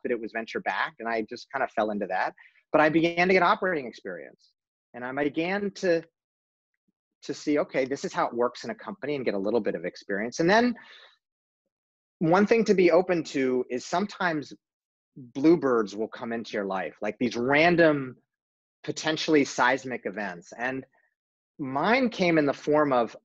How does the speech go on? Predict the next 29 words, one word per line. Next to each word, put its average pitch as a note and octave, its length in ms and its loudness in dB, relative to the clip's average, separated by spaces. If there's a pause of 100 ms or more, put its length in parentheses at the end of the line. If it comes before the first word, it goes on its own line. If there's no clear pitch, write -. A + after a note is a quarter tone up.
a, A2 120 -2 (640)
you A#2+ 80 -2
know, G#2 180 -2
I'm G#2+ 180 -2
in A#2 140 -4
my A2 160 0
late G#2+ 300 0
twenties G#2+ 680 -6 (380)
and G#2+ 180 -2
friends A#2+ 380 0
were B2 80 2
starting A2+ 280 2
to A2 120 2
get - 120 -2
married. F#2+ 540 -6 (320)
And A#2+ 100 0
I A2+ 100 6
went B2 280 2
to C3 120 0
a A2+ 40 2
friend's G#2 380 -2
wedding. F#2 420 -6 (240)
And C#3 120 0
at D3+ 180 2
this F3 160 4
friend's D#3+ 320 0
wedding, C#3+ 460 2
I B2 120 0
met, B2 360 -4